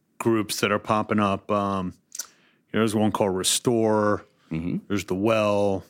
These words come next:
Speaker 1: I don't know, there's a laundry list of groups that I've
Speaker 2: There
Speaker 1: seen out
Speaker 2: are,
Speaker 1: there
Speaker 2: yeah.
Speaker 1: recently that are just trying to get to the, the workout recovery space. You know, how do you look at those versus, you know, how do you compare yourself to those? Forget about price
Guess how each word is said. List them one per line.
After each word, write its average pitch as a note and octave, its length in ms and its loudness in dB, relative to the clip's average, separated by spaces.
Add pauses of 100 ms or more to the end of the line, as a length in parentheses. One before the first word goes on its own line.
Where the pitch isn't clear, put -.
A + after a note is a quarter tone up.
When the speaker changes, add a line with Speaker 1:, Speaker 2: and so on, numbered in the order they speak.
(460)
Speaker 1:
I G2 60 -6
don't F#2 140 -4
know, F2+ 200 -8
there's G#2 160 -2
a G2+ 40 0
laundry G#2+ 400 4
list F#2 260 -2
of F2+ 100 -4
groups F#2+ 320 -4
that F#2+ 100 -2
I've E2+ 120 -4
Speaker 2:
There D2+ 100 -2
Speaker 1:
seen F#2+ 100 -2
out G2 180 -2
Speaker 2:
are, - 40 -14
Speaker 1:
there F#2+ 140 0
Speaker 2:
yeah. F#2 80 -2
Speaker 1:
recently G2+ 380 0
that F#2 60 -2
are F#2 60 -4
just G2+ 180 -4
trying G#2 160 -2
to F#2 60 -6
get G2 180 -8
to G#2+ 120 -2
the, F2+ 160 -4 (400)
the G#2+ 80 2
workout G2+ 400 2
recovery F#2+ 640 -2 (540)
space. - 580 0
You G#2+ 80 2
know, A2 100 2
how A#2 240 0
do C3 80 2
you A#2+ 240 2
look A#2+ 240 2
at G2+ 120 -2
those A2 320 2
versus, G#2 340 0
you A#2+ 100 2
know, A2 80 0
how C#3+ 120 2
do C#3+ 60 2
you D3 140 0
compare A#2 440 0
yourself G#2+ 460 2
to A#2 60 2
those? G#2 320 0
Forget C3 480 -2
about A2+ 240 0
price G#2+ 560 0